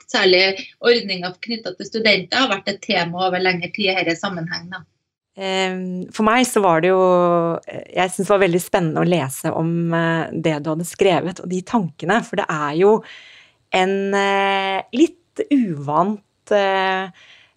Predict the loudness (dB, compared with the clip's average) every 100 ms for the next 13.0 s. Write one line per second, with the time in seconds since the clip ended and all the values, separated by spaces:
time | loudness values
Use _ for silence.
0 | _ -14 -10 0 0 0 -6 -6 -8 -4
1 | -2 -2 -4 -2 -2 -2 -8 -10 -6 -2
2 | -2 -4 -6 -6 -6 -4 -4 -2 -2 -4
3 | -6 -8 -2 -2 0 -4 -6 -10 -6 -4
4 | -6 -12 _ -10 -6 -4 -2 -2 -2 -8
5 | _ _ -6 0 2 2 -2 -2 0 0
6 | 0 0 0 0 0 0 -2 -2 -4 -2
7 | -4 -2 -2 -2 -2 -4 -6 -8 -8 -8
8 | -6 -4 -2 -2 0 0 0 -6 -4 -4
9 | -6 -6 -2 -2 -2 -8 -8 -4 -2 -2
10 | 0 2 2 -2 -12 -20 -10 -6 -4 -2
11 | -2 0 -2 -4 -10 -4 -2 -2 -6 -6
12 | -4 -6 -8 -14 -10 -10 -10 -12 -12